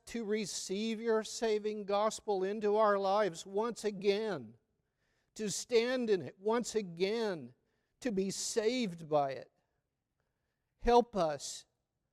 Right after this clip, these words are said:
by your light and your grace. Help us to hold on tight to it,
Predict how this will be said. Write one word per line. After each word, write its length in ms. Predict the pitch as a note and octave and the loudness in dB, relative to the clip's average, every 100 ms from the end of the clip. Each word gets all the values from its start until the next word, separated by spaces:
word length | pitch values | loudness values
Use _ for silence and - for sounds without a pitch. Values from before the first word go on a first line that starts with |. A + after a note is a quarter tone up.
| _ _ _ | _ _ _
by 220 | E3+ F3 F3+ | 4 6 6
your 320 | F3+ G#3+ A3 | 6 6 8
light 440 | G#3 G#3 A3+ G#3+ - | 8 8 6 2 -2
and 240 | F3 F3 A#3 | -10 -8 -2
your 220 | G#3 A3 | 0 0
grace. 680 | G3+ G#3+ F3 B2 B2 - _ _ _ _ _ _ _ _ _ _ _ _ _ _ _ _ _ _ _ F3 | 2 4 4 0 -8 -16 _ _ _ _ _ _ _ _ _ _ _ _ _ _ _ _ _ _ _ 0
Help 340 | A3+ A3+ - | 2 2 -2
us 260 | E3 D#3+ - | -4 -4 -4
to 180 | F3 E3 | -2 0
hold 340 | F#3 A3+ G#3 | 4 4 4
on 240 | G#3+ G3+ | 0 -2
tight 380 | F3 - F#3 F3 _ | -6 -2 0 -2 _
to 240 | - D#3 B2+ | -10 -8 -8
it, 140 | C#3 | -10